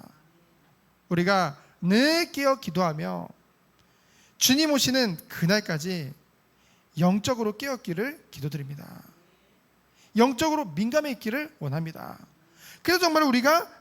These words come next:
분별력을 가지고 하나님의 뜻 안에서 인도받기를 원합니다. 그래서 오늘의 말씀을 통해서 하나님이 주시는 교훈은 무엇입니까? 성도들은 그 누구도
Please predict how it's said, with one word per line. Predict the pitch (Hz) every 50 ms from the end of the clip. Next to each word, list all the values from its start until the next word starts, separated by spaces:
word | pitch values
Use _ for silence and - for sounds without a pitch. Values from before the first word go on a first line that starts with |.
| - -
분별력을 | - 180 190 208 214 208 208 208 208 226
가지고 | - - 151 131 147 151 185 208 202 180 151 131 - - - - - - _
하나님의 | - - - 320 330 339 320 320 302 302 - - _ _ _ _
뜻 | - 330 320 - - - - -
안에서 | - 156 156 165 165 165 208 208 175 156 - _ _ _
인도받기를 | 320 302 302 339 311 262 220 - - 202 269 339 403 453 - - _ -
원합니다. | 160 143 139 143 139 135 156 151 151 147 - - - - - - - - - - - - - -
그래서 | - 302 339 294
오늘의 | 269 269 285 277 262
말씀을 | 240 214 202 - 247 233 226
통해서 | - 233 233 214 233
하나님이 | 233 233 226 220
주시는 | - - - - 214 208 202 -
교훈은 | - 185 180 196 202 190
무엇입니까? | 165 151 160 160 - 190 170 165 - - - 175 - - - - _ _ _ _ _ _ _ _ _ - - _ _ _ _ _
성도들은 | - - - - 233 220 220 247 196 190 185 214 233 214 175 139 127 139 - _ _ _ _ _ _ _ _ _ _ _ _ _ _ _ _ _
그 | - 254 220
누구도 | 175 165 147 156 156 151 196 202 180 139 120